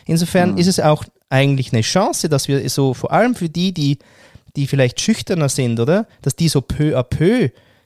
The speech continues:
Speaker 1: sich mit Dingen irgendwie in, in, in, in Schwingung bringen und dann mal Schritt für Schritt sich eben in so Beziehungen auch eingehen. Aber schau, die Bescheißer, das ist schon hart. Mir fallen jetzt genau diese ganzen Heiratsschwindler, äh, dummer, komischerweise ein, oder? Also was,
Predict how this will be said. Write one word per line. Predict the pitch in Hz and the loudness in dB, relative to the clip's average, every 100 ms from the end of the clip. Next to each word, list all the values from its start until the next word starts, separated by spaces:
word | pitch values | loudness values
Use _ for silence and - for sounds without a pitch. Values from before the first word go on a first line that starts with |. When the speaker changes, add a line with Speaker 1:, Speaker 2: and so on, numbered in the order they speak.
| _ | _
Speaker 1:
sich | - 139 - | -6 -6 -2
mit | 135 - | -4 0
Dingen | 147 151 139 | 0 0 0
irgendwie | 131 139 127 131 131 | -2 -2 -2 -4 -2
in, | 123 120 | -2 -2
in, | 120 120 117 123 | -2 -4 -4 -4
in, | 120 117 | -6 -4
in | 127 113 | -6 -4
Schwingung | 123 185 220 131 | -2 0 0 0
bringen | 107 127 175 | -2 0 -2
und | 135 120 | -4 -4
dann | 123 127 | -4 -2
mal | 127 127 127 | -2 -2 -4
Schritt | - 143 - | -10 -12 -10
für | - | -10
Schritt | - 160 - | -6 -6 -6
sich | 165 - 165 | -8 -10 -8
eben | 147 156 | -4 -2
in | 151 | -2
so | 151 | -4
Beziehungen | 151 147 - 196 175 151 | -6 -8 -4 -2 -2 -2
auch | 143 - | -4 -4
eingehen. | - 277 127 107 - _ _ - - | -4 -4 -4 -6 -10 _ _ -20 -6
Aber | 165 | -2
schau, | 170 240 | 0 0
die | 208 | 0
Bescheißer, | 175 - 180 - - | -2 0 0 0 0
das | 170 | -2
ist | 165 | 0
schon | - 277 - | -2 -2 0
hart. | 135 135 | 0 0
Mir | 147 | -2
fallen | 175 185 | 0 2
jetzt | 202 - | 0 0
genau | 185 165 185 | 0 2 2
diese | 165 170 | 0 0
ganzen | 160 160 151 | 0 0 0
Heiratsschwindler, | 127 143 151 - 131 135 131 127 - - - | 0 0 -2 -4 -2 0 0 -2 -6 -14 -10
äh, | |
dummer, | - 120 123 | -4 -4 -4
komischerweise | - 120 117 107 110 - 135 120 110 110 - | -4 -4 -2 -2 -4 -6 -8 -4 -2 -2 -6
ein, | 104 104 | -6 -2
oder? | 151 233 - - - | -4 -4 -12 -20 -14
Also | - - | -6 -4
was, | 165 - | -4 -6